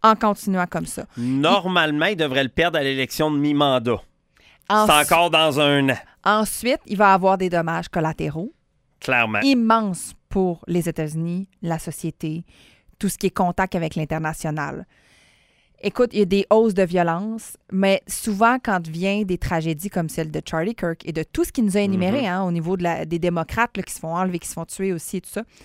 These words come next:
Speaker 2: Ouais.
Speaker 1: ça vient qu'à arriver sur notre terrain. Puis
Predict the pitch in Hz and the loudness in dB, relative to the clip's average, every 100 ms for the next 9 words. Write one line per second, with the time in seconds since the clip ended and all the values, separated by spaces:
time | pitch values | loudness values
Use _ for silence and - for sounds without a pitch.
0 | - - 135 - _ _ _ _ _ _ | -12 -4 -4 -4 _ _ _ _ _ _
1 | _ _ _ _ 220 202 196 262 247 196 | _ _ _ _ 2 4 4 4 4 6
2 | 185 180 185 226 - 208 185 - 196 170 | 6 4 0 -2 0 0 -2 -4 -2 -2
3 | 151 151 - _ - | -2 -8 -16 _ -16